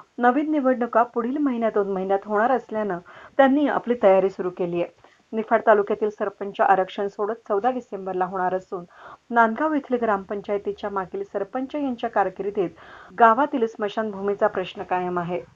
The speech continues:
नाशिक जिल्ह्यातील पहिली अशी ही ग्रामपंचायत असेल की तिथे स्मशानभूमीची सुविधा नाही आणि शिवार रस्त्याचे खडतर काम रखडलेले आहे.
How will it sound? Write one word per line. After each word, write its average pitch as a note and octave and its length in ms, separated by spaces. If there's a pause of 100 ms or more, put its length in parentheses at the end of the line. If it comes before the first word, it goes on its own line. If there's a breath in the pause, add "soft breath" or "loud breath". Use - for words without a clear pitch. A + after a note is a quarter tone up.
(300)
नाशिक G#3 360
जिल्ह्यातील G#3 360
पहिली G3+ 460
अशी G3 260
ही G#3 100
ग्रामपंचायत G3+ 720
असेल A3 400
की B3 60
तिथे A#3+ 380 (340 loud breath)
स्मशानभूमीची C4+ 800
सुविधा G#3 420
नाही F#3 400
आणि F#3+ 180
शिवार A3+ 420
रस्त्याचे G#3 540
खडतर A3+ 360 (100)
काम F3+ 200 (540 loud breath)
रखडलेले G#3+ 560
आहे. F3 280